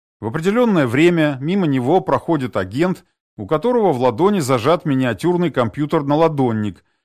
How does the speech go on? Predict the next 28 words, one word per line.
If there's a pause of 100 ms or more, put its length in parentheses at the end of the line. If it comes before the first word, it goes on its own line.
(180)
С
него
специальные
датчики
сбрасывают
собранную
агентом
информацию
на
датчики
шпионского
камня. (600)
Спустя
какое-то
время
другой
агент
с
таким
же
наладонником (380)
проходит
мимо
камня (100)
и
считывает
переданную
информацию.